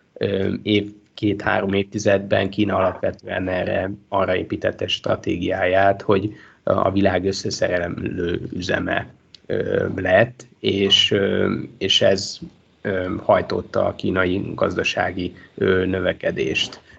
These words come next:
Ugyanakkor értelemszerűen Kína is már egy másfajta fejlettségi szinten van, mint, ö, egy-két évtizeddel, ö, ezelőtt, tehát sok a bizonytalansági tényező, de mindezek,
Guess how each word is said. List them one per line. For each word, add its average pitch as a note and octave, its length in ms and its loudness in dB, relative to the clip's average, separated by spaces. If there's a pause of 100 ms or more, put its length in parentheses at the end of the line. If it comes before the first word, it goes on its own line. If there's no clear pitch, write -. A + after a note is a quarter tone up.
(160)
Ugyanakkor A#2 560 6
értelemszerűen A2 640 4
Kína A2+ 300 0
is G2+ 220 0
már G2 220 -2
egy G2 140 -4
másfajta G2 600 -4
fejlettségi F#2 640 -2
szinten F#2+ 560 -4
van, F#2+ 240 -2
mint, - 380 -6 (140)
ö, G#2+ 60 -6 (560)
egy-két G2 460 -2
évtizeddel, F#2+ 920 0 (320)
ö, F#2+ 240 0
ezelőtt, A2+ 560 6
tehát G2 220 2
sok A#2 220 -2
a A2+ 60 6
bizonytalansági G2 1200 -2 (300)
tényező, A#2+ 840 4 (320)
de G2+ 560 6 (1080)
mindezek, G#2+ 800 2